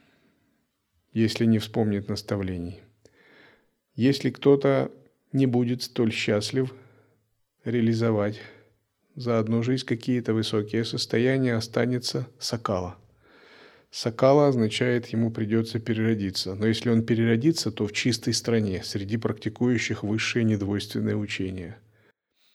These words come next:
И в идеально божественных условиях, имея чистое тело в облике полубожественного существа,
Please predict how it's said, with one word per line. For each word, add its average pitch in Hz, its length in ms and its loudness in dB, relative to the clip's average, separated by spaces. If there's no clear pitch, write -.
И 101 120 -6
в 107 100 0
идеально 120 380 4
божественных 113 680 0
условиях, 131 640 4
имея 107 360 2
чистое 101 540 -2
тело 107 360 0
в 101 120 0
облике 98 420 -4
полубожественного 98 960 -2
существа, 139 760 0